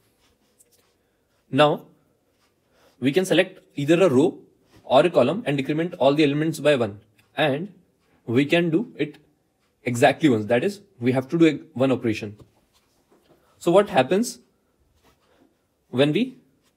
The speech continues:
do an operation? Let's say we select first row and then do an operation. So currently our zor was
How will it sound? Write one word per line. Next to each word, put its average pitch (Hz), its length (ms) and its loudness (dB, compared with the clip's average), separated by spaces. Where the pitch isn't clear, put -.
do 131 120 2
an 160 60 6
operation? 151 300 0
Let's 151 160 2
say 165 40 2
we 165 100 4
select - 380 -4
first - 380 0
row 113 380 0
and 143 160 -2
then 151 160 4
do 139 80 4
an 127 80 2
operation. 107 420 -4
So - 120 -8
currently 170 360 4
our 190 80 6
zor 143 240 4
was 185 280 0